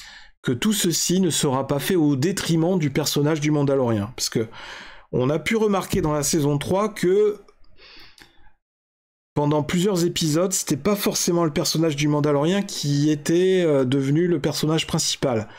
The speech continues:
À certains moments, on avait l'impression qu'il s'est-, il devenait le personnage secondaire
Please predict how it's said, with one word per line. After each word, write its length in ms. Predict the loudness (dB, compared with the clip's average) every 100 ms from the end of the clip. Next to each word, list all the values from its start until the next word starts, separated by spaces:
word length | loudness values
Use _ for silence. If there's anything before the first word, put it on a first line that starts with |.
| -20 -16 -6
À 80 | -4
certains 360 | -2 -2 0
moments, 460 | 2 4 2 2 0
on 220 | 0 0
avait 180 | 2 2
l'impression 500 | 0 0 -2 0 0
qu'il 340 | 2 2 2
s'est-, 220 | 2 -2 -4 -2
il 120 | 0
devenait 300 | 2 2 2
le 80 | 0
personnage 500 | -2 0 0 0 0
secondaire 640 | 0 2 2 2 0 -4